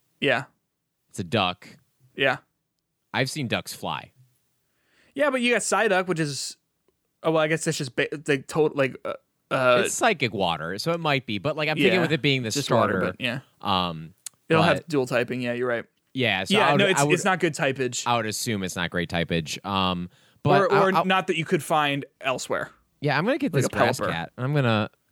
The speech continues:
Speaker 2: you know, it'd be better if it was a grass puppy, but I'll survive with it being a little cat, little thing.
Speaker 1: Yeah.
Speaker 2: 'Cause I always feel like Pokemon struggles with a good grass type. Um,
Speaker 1: Well, it's,
Speaker 2: so
Speaker 1: it, th-, moves just aren't gr-, like, grass moves just aren't very good.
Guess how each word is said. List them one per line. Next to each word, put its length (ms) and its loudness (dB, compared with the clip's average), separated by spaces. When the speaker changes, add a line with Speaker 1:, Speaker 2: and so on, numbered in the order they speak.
Speaker 2:
you 100 2
know, 140 4
it'd 140 2
be 60 2
better 220 0
if 100 -4
it 40 -4
was 140 0
a 40 -4
grass 320 -2
puppy, 420 -2
but 260 2
I'll 180 2
survive 420 -2
with 140 -4
it 80 -8
being 140 -2
a 40 -2
little 140 -2
cat, 300 -2
little 180 -6
thing. 280 -4
Speaker 1:
Yeah. 180 4
Speaker 2:
'Cause 160 -2
I 80 0
always 200 2
feel 120 0
like 140 0
Pokemon 640 0
struggles 560 0
with 120 0
a 60 -4
good 200 -2
grass 340 -2
type. 300 -10
Um, 260 0
Speaker 1:
Well, 160 4
it's, 220 0
Speaker 2:
so 240 2
Speaker 1:
it, 60 -12
th-, 100 -6
moves 320 2
just 180 2
aren't 180 -2
gr-, 140 -6
like, 160 0
grass 280 2
moves 160 -2
just 160 -2
aren't 120 -2
very 180 0
good. 300 -4